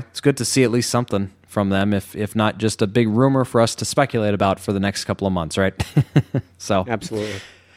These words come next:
Speaker 1: All right, well, back to the BlackBerry Bold. Vodafone U K and rim announced the BlackBerry Bold on their network. If you, uh, would like to pick up the device, you can get a thirty-five pound plan for six hundred,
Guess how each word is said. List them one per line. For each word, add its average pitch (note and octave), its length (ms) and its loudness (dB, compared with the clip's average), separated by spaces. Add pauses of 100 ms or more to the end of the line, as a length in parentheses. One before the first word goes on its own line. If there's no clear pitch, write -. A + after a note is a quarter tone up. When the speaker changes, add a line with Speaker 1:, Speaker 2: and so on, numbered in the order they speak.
(340)
Speaker 1:
All E3+ 180 2
right, D3+ 220 2
well, D3+ 120 4
back E3+ 280 0
to G#3 60 2
the E3+ 80 -4
BlackBerry F3 500 2
Bold. C#3+ 520 2
Vodafone F3+ 600 2
U F#3 120 4
K D3 640 0
and C3+ 320 2
rim F3+ 220 4
announced B2+ 340 2
the B2 60 0
BlackBerry A2+ 440 2
Bold C#3+ 520 0
on C#3+ 220 2
their C#3+ 180 4
network. D3+ 640 2 (300)
If B2+ 200 -4
you, B2+ 320 4
uh, A2+ 220 2
would A2+ 140 0
like C3 200 0
to - 80 -14
pick C3 160 -2
up B2+ 160 0
the A2 60 -6
device, D#3 400 0
you C3 80 2
can B2 200 0
get B2 260 0
a A#2 380 0
thirty-five D#3 800 0
pound E3 520 0
plan C3 440 2
for B2 400 0
six - 300 -2
hundred, D3+ 320 2